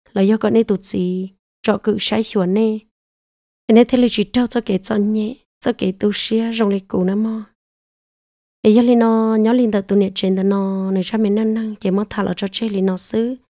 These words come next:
Ê vô châu ta, thọ đồ cho nè chật gì, trọng phong dư sợ đờ.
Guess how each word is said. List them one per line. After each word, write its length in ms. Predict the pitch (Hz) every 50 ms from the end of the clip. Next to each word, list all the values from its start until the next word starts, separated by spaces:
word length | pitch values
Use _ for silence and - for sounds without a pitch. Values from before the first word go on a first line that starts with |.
| _ _ _ _ _ _ _
Ê 100 | - 208
vô 120 | 196 208 214
châu 180 | - - 226
ta, 460 | 220 _ 233 226 247 262 254 262 269 262
thọ 120 | 240 - 202
đồ 80 | 196 196 190
cho 80 | - 185
nè 120 | 190 185
chật 260 | 180 - 190 185 _
gì, 460 | - - 190 175 175 175 175 180 185 185
trọng 180 | - - 202 208
phong 180 | - 233 233 226
dư 140 | 226 233 220
sợ 160 | - - 196 185
đờ. 220 | - 185 175 175